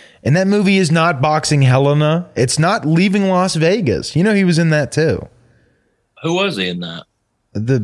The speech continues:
Speaker 1: I don't know, the British guy. I don't fucking know. I don't remember the movie
Speaker 2: Okay.
Speaker 1: that well. I was shit-faced when I watched it. <laughs> No, let's talk Arachnophobia, Phil.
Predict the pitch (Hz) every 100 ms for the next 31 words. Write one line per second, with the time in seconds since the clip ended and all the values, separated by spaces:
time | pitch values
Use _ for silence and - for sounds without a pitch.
0 | 104 - 135 151 156 123 139 127 147 156
1 | 123 - 85 76 76 - 160 190 - 98
2 | 92 80 92 143 147 151 147 131 123 147
3 | 117 101 80 76 78 101 101 151 147 -
4 | 92 - 104 104 120 120 85 107 139 -
5 | 131 131 - 143 - - - - - 202
6 | 202 165 170 143 165 208 156 156 143 123
7 | 113 117 95 87 - 87 85